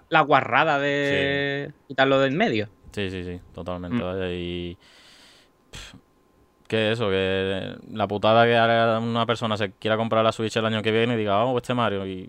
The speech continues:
Speaker 2: y jamás te lo puedas comprar, ¿sabes? Que no dejan de
Speaker 1: Mm.
Speaker 2: ser tres, tres juegazos que supieron,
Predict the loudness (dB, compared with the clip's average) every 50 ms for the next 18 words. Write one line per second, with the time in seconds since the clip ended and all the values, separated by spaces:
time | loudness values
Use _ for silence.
0 | -16 -18 -16 -14 -8 -4 -2 -2 0 0 0 0 2 0 0 0 -4 -4 0 0
1 | 0 0 0 -2 -4 -4 -8 -14 -14 -12 -12 -12 -10 -6 -4 -2 -2 0 0 0
2 | 0 2 2 2 0 0 0 0 0 0 -2 -4 -4 -6 -6 -4 -2 -2 0 2
3 | 0 0 0 -2 -4 -4 -4 -4 -6 -6 -6 -6 -6 -6 -8 -8 -12